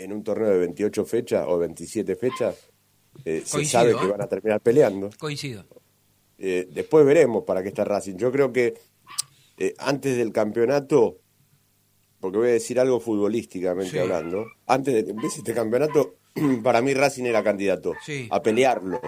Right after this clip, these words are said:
Speaker 2: Sí, sí.
Speaker 1: Pero ¿cuál es la diferencia? Yo noto que abu-, aún en las victorias,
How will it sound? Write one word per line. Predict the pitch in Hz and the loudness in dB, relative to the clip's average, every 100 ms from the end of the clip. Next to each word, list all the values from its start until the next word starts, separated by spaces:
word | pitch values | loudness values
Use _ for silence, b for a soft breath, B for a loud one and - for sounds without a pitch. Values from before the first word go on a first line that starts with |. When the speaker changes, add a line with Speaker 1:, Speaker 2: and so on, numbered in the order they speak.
| - | -10
Speaker 2:
Sí, | 208 | -12
sí. | - 202 226 _ - | -10 -14 -14 _ -6
Speaker 1:
Pero | 220 | -4
¿cuál | 220 143 | 0 2
es | 143 | 4
la | 123 | 2
diferencia? | 113 113 104 87 - 87 78 _ b b b | 2 0 -2 -4 -6 -8 -8 _ b b b
Yo | 104 98 135 | -12 -2 0
noto | 139 139 107 123 139 - _ _ _ _ _ _ _ _ _ | 0 -2 -2 -6 -6 -12 _ _ _ _ _ _ _ _ _
que | - | 0
abu-, | 110 110 143 _ | 2 2 -4 _
aún | - 110 165 | -2 0 0
en | 165 | 0
las | 113 107 | -2 -2
victorias, | 98 92 139 98 95 110 - | -8 -4 0 0 0 -4 -6